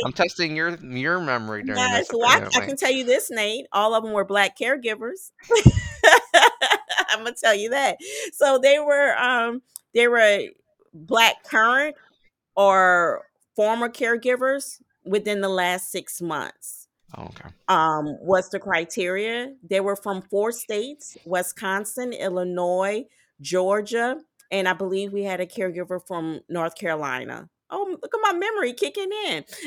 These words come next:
Speaker 2: <laughs> We did, and, um, we had caregivers that were pro-, providing care for someone in the same geographic location, but we also had distant caregivers.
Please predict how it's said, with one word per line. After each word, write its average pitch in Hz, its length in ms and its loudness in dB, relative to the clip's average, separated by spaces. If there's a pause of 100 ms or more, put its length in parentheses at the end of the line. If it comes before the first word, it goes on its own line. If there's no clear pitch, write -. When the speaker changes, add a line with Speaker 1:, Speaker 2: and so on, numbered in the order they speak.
Speaker 2:
<laughs> 381 160 2 (1040)
We 262 280 2
did, 233 440 2 (160)
and, 202 320 2
um, 170 640 -2
we 214 140 -6
had 180 360 0 (220)
caregivers 214 680 -2
that 190 180 -2
were 175 120 -2
pro-, - 280 -6 (260)
providing 180 320 -2
care 190 220 -4
for 190 100 -10
someone 180 460 -6
in 165 180 -6
the 160 140 -8
same 170 360 -6
geographic 165 640 -2
location, 254 800 -8 (440)
but 190 160 4
we 208 120 -6
also 196 460 0
had 196 460 -6 (1080)
distant - 480 -2
caregivers. 139 800 -8